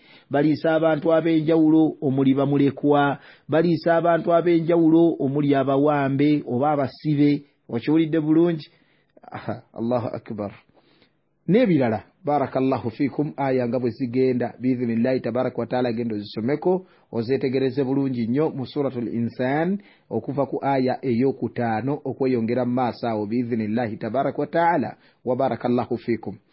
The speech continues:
Naam, kati ow'ekitiibwa Allah tabaraka wa taala yatulaga, oba, a-, atu-, atulaga nti anna al-abrar yashrabuuna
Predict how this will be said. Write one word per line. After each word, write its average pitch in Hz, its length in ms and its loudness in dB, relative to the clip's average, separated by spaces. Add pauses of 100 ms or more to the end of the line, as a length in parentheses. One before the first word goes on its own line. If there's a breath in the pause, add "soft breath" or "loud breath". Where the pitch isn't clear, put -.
(320 soft breath)
Naam, 151 400 0
kati 151 220 -2
ow'ekitiibwa 220 600 0
Allah 202 220 0
tabaraka 180 420 -2
wa 160 60 0
taala 170 640 2
yatulaga, 151 840 0 (100)
oba, 135 240 -4
a-, 104 340 -6 (300)
atu-, - 180 -10 (200)
atulaga 139 600 0 (300 loud breath)
nti 123 240 -2
anna 202 280 2
al-abrar 143 760 0 (180)
yashrabuuna 131 880 0